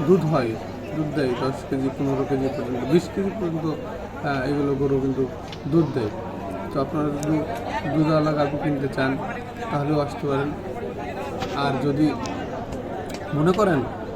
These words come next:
যে দুধ আলা গাভী নয়, এমনিতেই, আহ, পালনের জন্য কিনবো,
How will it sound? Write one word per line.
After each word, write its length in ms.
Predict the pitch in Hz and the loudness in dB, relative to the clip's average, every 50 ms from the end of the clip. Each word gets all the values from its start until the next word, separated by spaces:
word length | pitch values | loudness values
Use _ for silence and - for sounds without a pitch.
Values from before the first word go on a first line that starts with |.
| - - - - - | -8 -8 -8 -6 -4
যে 100 | 160 160 151 143 | -2 0 2 6
দুধ 180 | 170 185 185 156 147 - - - - - - - - - | 8 8 8 8 4 -4 -6 -8 -8 -8 -8 -6 -4 -2
আলা 360 | 143 143 147 147 147 143 135 - - - - - - - - - - - - - | 0 2 4 4 4 4 2 0 -4 -6 -8 -8 -6 -6 -6 -6 -6 -4 0 2
গাভী 200 | 143 143 147 151 | 2 2 4 4
নয়, 440 | 156 156 156 151 143 135 117 117 120 | 4 4 4 4 4 2 2 0 0
এমনিতেই, 420 | 127 139 143 135 135 - 147 139 | 2 2 0 0 0 2 2 2
আহ, 840 | 135 120 117 - - - - - - - - 139 135 131 131 131 131 131 - | 2 0 -2 -4 -6 -6 -6 -6 -6 -4 -2 0 2 2 2 2 0 0 0
পালনের 460 | 147 143 147 160 170 190 208 202 180 | 0 2 4 4 6 8 8 6 6
জন্য 260 | 175 180 175 170 170 | 6 4 4 4 4
কিনবো, 360 | 156 - 170 160 160 156 160 | 2 4 4 4 4 4 4